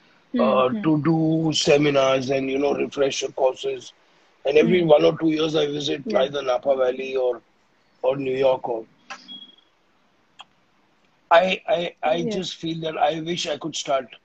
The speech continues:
Speaker 2: college again, you know.
Speaker 1: Mm-hmm.
Speaker 2: Um, it's, it's, it's, it's a whole different ballgame. I think, uh, education is really focused now. Um,
Speaker 1: Correct.
Speaker 2: it's, it is. So I think there are pros and cons.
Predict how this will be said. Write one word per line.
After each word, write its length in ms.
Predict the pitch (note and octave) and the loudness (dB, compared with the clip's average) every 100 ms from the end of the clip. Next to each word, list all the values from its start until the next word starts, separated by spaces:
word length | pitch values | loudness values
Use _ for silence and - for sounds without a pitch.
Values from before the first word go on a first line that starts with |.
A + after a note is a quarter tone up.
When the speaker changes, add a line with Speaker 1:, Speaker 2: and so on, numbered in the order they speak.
| _ _ - | _ _ -6
Speaker 2:
college 320 | C#3+ C#3 C3+ | -4 -4 -6
again, 340 | B2 A#2+ A2+ G#2 _ - | -8 -8 -10 -14 _ -16
you 140 | - | -10
know. 200 | - - - _ _ _ _ G#3 | -8 -8 -10 _ _ _ _ -4
Speaker 1:
Mm-hmm. 80 | B2+ | 2
Speaker 2:
Um, 400 | B2+ B2 A#2+ - - | 4 2 0 -12 -6
it's, 320 | C#3+ C3 - | -6 -6 -10
it's, 420 | - C#3+ - - - | -6 -6 -8 -12 -8
it's, 380 | D#3 D3 - - D3+ | -4 -4 -6 -12 -12
it's 200 | D3 F3+ | -6 -4
a 60 | |
whole 260 | D3 E3+ F3+ | -2 -2 -2
different 400 | D3+ - D3+ D3 | -4 -6 -2 0
ballgame. 460 | B2+ B2+ C3+ C#3 B2+ | 0 -2 -2 -4 -2
I 100 | B2 | -4
think, 320 | D3+ D3+ D3 - _ _ _ - - | -2 -4 -4 -12 _ _ _ -18 -6
uh, 160 | C3 B2 C#3 | -2 -2 0
education 600 | D3 D#3 E3 D#3 D#3 D#3 | 0 0 0 -2 0 0
is 160 | C3 | 0
really 200 | D3 C#3+ | 0 0
focused 580 | C#3 - C3+ - D3 - | -2 -2 -4 -4 -6 -4
now. 280 | C#3 C3 - _ _ _ _ _ | -2 -2 -4 _ _ _ _ _
Um, 400 | - B3 A#3+ A#3 | -2 0 2 0
Speaker 1:
Correct. 380 | A#3+ G3+ F#3 F#3 - | -2 -6 -6 -12 -8
Speaker 2:
it's, 380 | D#3 C3 - - - | -8 -6 -8 -8 -6
it 220 | D3+ C#3+ | -4 -2
is. 240 | D3+ C#3 | -2 -2
So 240 | - F#3 - | 0 2 4
I 160 | F#3+ | 4
think 300 | F#3+ C#4 B3+ | 4 6 6
there 220 | A3+ A3+ | 6 6
are 140 | B3 A#3 | 4 2
pros 360 | F#3 G3 F#3+ | 0 0 2
and 220 | G3 F#3 D#3+ | 0 -2 -2
cons. 460 | D#3+ F#3 A#3 - | -4 -4 -10 -20